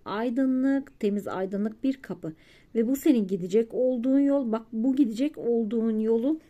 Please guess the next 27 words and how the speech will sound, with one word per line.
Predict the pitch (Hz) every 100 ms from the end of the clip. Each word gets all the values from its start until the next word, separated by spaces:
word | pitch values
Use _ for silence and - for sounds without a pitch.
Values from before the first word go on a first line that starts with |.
| _ - _
yani | 220 254 269
böyle | 285 349 349
çok | 311 320
rahat | 302 269 262
edeceğin | 254 208 196 247 262
güzel | 226 202 247 233
bir | 233 220
yere | 202
gideceksin. | 208 202 170 180 175 - 175 170 - - - -
Yolun | 247 269 262 330
çok | - 220 -
güzel | 196 185 226
ve | 233 226
temiz. | 202 185 170
Bak, | 160 -
sonrası | - 196 208 196 202 226
da | 254
temiz. | 226 156 160 - - - _
Hemen | 262 277 277 226
burada | 226 311 233
bir | 233 233
de |
anahtar | - 202 196 - 220 240
çıkmış, | - - 165 -
görüyor | 190 226 381
musun? | 220 - - 170 _ _ _ _ _ _ -
Bak. | 165 170